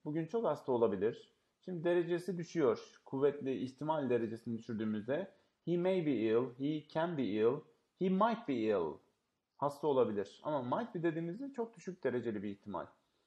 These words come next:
Adam sapasağlamdı mesela. Olumsuz yaparken arkadaşlar "He can't be very ill today." Bugün hasta olamaz. Bu, bu yapılarla beraber çıkarım yapmamız mümkün.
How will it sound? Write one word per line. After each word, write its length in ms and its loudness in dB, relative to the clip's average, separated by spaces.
Adam 260 -4
sapasağlamdı 600 -2
mesela. 380 -12
Olumsuz 500 0
yaparken 400 4
arkadaşlar 640 -2
"He 160 -4
can't 380 0
be 120 -2
very 320 0
ill 120 2
today." 480 0
Bugün 220 -4
hasta 580 -4
olamaz. 460 -4
Bu, 240 -2
bu 100 -2
yapılarla 500 0
beraber 600 -4
çıkarım 380 -8
yapmamız 440 -6
mümkün. 360 -12